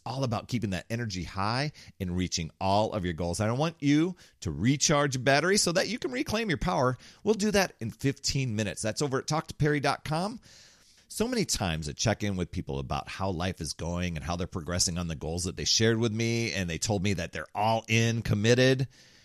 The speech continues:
And often I hear back, "I'm doing good, just busy. I'll get back on track soon." I mean, I get it. So many of us, we want to achieve big things, and then we find ourselves driven by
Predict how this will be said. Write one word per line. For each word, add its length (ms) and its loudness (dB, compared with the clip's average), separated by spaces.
And 120 -2
often 380 0
I 120 2
hear 280 2
back, 600 2
"I'm 140 -4
doing 240 0
good, 360 4
just 240 0
busy. 500 4
I'll 100 -4
get 200 -4
back 200 0
on 120 -6
track 300 -2
soon." 420 -2
I 60 -8
mean, 160 -2
I 120 -4
get 240 -6
it. 140 -12
So 200 0
many 240 2
of 120 0
us, 200 2
we 100 -2
want 180 -2
to 80 -2
achieve 480 -2
big 240 0
things, 480 -2
and 100 -2
then 80 -2
we 100 -2
find 280 -2
ourselves 420 0
driven 380 -2
by 320 -2